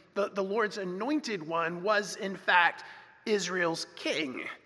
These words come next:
a king in the line of David. In, in fact, some believe that Psalm two was a song that would have been sung during the enthronement ceremony for the new king.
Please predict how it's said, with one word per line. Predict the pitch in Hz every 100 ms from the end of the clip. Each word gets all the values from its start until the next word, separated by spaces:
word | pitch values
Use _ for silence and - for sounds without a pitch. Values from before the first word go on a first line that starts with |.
| _ - _ _
a | -
king | - - 254 247
in | 233 208
the | 196
line | 190 196 202 196 196 -
of | 156 -
David. | - - 135 -
In, | 214
in | - 185
fact, | 247 247 -
some | - 277 285 254 220
believe | 185 180 226 214 180
that | 185 -
Psalm | 196 185 180
two | - 320 156 139 196 - - - - - -
was | 202 202
a |
song | 196 277 247 254
that | 208 185
would | 294
have | 320
been | 240 214
sung | - - 196 170 180 180
during | 185 185 185
the | 202
enthronement | 208 - 320 320 226 143 -
ceremony | - 143 123 120 139 123 117 - - - - - _ _ _ -
for | 208
the | 196
new | 202 208
king. | 208 339 269 143 131 -